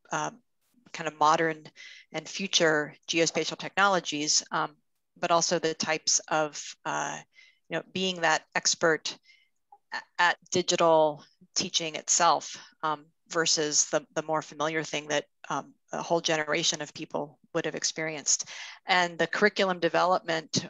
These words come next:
must rest, rest on teacher development. So that's, you know, those are, those are, um, connected themes.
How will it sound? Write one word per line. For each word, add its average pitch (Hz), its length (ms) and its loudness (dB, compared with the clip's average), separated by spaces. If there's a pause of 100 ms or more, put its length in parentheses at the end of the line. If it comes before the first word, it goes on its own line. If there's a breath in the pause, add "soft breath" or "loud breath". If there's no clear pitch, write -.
(120)
must - 300 0
rest, - 360 0
rest 170 260 0
on 151 240 -2
teacher - 380 0
development. 147 680 -4
So 151 360 0
that's, - 420 -2 (140)
you 160 80 -4
know, 160 180 -6
those 165 180 -4
are, 156 200 -2 (720 loud breath)
those 160 180 -4
are, 151 100 -2
um, 147 220 -4 (200)
connected 156 420 -12
themes. 147 540 -2